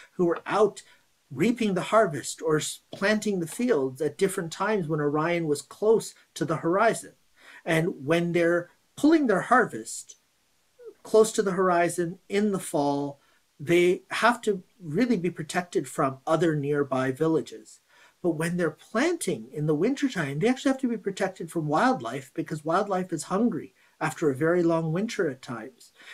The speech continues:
And so General Sa, the protector, was there. And for the Indians, it was Vishnu. It was the Hindu god. And sometimes he had a bow and arrow. Sometimes he had an axe. Sometimes he even had a sword. But we're gonna come back to Vishnu and his axe, which is why I wanted to just seed that here.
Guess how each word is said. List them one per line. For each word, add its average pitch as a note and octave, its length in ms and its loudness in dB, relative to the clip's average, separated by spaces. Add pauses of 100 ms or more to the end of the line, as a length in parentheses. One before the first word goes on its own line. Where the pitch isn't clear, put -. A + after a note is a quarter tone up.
And D#3 160 0
so F#3 100 2
General A#3+ 340 4
Sa, B3 220 2
the A3 100 0
protector, A3+ 560 0
was D3+ 200 2
there. C#3+ 280 0
And E3+ 220 -4
for F3+ 80 -2
the F#3 320 0 (100)
Indians, G#3 480 2
it F3+ 100 -4
was E3+ 460 0
Vishnu. D3+ 500 -2
It C#3+ 100 2
was C#3+ 160 -4
the D#3 240 2
Hindu G3 300 0
god. G#3 440 0 (380)
And D#3+ 140 -2
sometimes G3+ 500 0
he G3+ 60 4
had F3+ 80 2
a E3+ 40 -2
bow D#3+ 220 0
and D3 80 -2
arrow. C#3+ 280 0
Sometimes E3+ 540 -6
he E3+ 100 2
had D3+ 140 0
an D3 120 -6
axe. C#3+ 340 -8
Sometimes C4 540 -2
he B3 60 4
even A3+ 140 0
had G3 140 0
a F3+ 40 0
sword. - 440 -4 (520)
But G#3 120 2
we're C#4+ 100 6
gonna E4+ 140 4
come C#4+ 160 2
back A3+ 220 4
to G3 100 2
Vishnu F#3 360 0
and E3 80 0
his D3+ 140 -2
axe, C#3 400 -6
which C3+ 160 -10
is C#3 80 -6
why D#3 160 0
I D#3 40 4
wanted C#3+ 320 0
to B2+ 80 -12
just C3 300 -8
seed D#3+ 260 -4
that C3 340 -6
here. - 320 -8